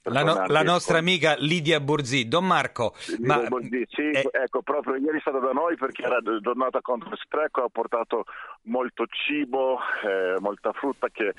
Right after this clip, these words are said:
Speaker 2: questi giorni sarà distribuita alle persone bisognose.
Speaker 1: Ecco, Don Marco, ma, eh,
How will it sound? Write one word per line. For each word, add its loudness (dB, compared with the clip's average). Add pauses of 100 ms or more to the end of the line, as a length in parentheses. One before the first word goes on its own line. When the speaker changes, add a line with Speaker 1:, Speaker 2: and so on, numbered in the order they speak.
(260)
Speaker 2:
questi -6
giorni -2
sarà -2
distribuita -4
alle -2
persone -4
bisognose. -8 (320)
Speaker 1:
Ecco, 2
Don 2
Marco, 2
ma, 4
eh, -6